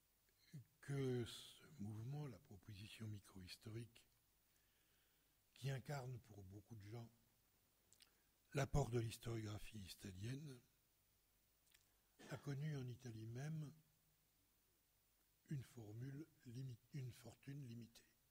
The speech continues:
Euh, la micro-histoire ou les micro-historiens sont restés relativement marginaux.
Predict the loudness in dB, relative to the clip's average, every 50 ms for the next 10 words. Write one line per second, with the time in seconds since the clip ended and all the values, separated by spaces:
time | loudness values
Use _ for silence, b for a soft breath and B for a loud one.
0 | -20 -20 -20 -20 -20 -20 -20 -20 -20 -20 _ _ _ B B B B B B B
1 | B B B B B B B B B B B B B B B -10 -6 -4 -4 -4
2 | -4 -4 -4 -6 -8 -10 -12 -14 -16 -20 B B B B B -20 -20 -20 -20 -20
3 | -14 -12 -12 -10 -6 -2 0 0 2 0 -2 -2 0 2 4 4 4 4 2 0
4 | -4 -10 -10 -8 -6 -2 0 2 2 2 0 -2 -6 -6 -6 -4 -4 -6 -6 -6
5 | -6 -6 -4 -2 -2 -4 -4 -6 -12 -20 -20 -20 -20 -20 _ -20 -20 -20 B B
6 | B B B B B B B B -20 -20 -14 -12 -10 -8 -8 -10 -8 -4 -4 -2
7 | 0 2 2 4 2 2 0 -4 -4 0 2 2 4 2 2 0 -2 -4 -4 -4
8 | -4 -2 -2 -2 -2 -4